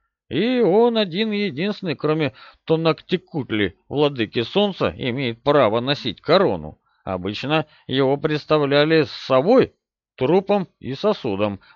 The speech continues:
полным людских сердец, которые и служат ему основной пищей. А зовут его Микцанцикатли. Мороз пробежал у меня по спине. Я быстро посмотрел на Эдварда и повторил: «Микцанцикатли».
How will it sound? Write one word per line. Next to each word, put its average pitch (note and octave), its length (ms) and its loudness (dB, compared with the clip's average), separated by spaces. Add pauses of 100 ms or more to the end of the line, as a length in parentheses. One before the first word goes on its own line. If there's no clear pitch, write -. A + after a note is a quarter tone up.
полным B2+ 380 0
людских B2+ 420 -4
сердец, C#3+ 500 0
которые A#2 580 0 (220)
и G3 120 0
служат A2 460 -2
ему A2 280 -6
основной A2 460 -4
пищей. - 640 -16 (340)
А G2+ 140 -4
зовут G#2 400 -2
его D#3+ 260 2 (240)
Микцанцикатли. E3 1500 -2 (600)
Мороз G#2 380 -2
пробежал G#2 540 -4
у G2+ 40 -4
меня G2+ 220 -6
по G#2+ 160 -8
спине. G#2+ 480 -8 (380)
Я G#2 160 -2
быстро A#2 340 -4
посмотрел A#2+ 460 -4
на A#2+ 160 -4
Эдварда C3 420 -2
и A2+ 140 -6
повторил: A2 580 -4 (540)
«Микцанцикатли». G2 1700 -8